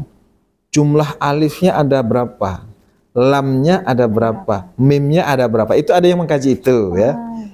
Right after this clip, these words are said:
Speaker 1: Ya, jadi kalau tafsir ya, baca tafsirnya Ar-Razi. Banyak sekali itu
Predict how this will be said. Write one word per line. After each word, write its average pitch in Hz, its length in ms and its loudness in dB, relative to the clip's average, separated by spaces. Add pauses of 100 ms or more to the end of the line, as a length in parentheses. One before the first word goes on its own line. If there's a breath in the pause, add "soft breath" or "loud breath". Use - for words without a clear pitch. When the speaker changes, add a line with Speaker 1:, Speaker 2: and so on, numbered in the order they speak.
(140)
Speaker 1:
Ya, 92 100 -2
jadi 127 220 2
kalau 139 160 0
tafsir 127 320 -2
ya, 98 160 2
baca 95 400 -4
tafsirnya 98 500 -4
Ar-Razi. 92 600 -4
Banyak 170 320 -2
sekali 202 240 2
itu 120 160 -2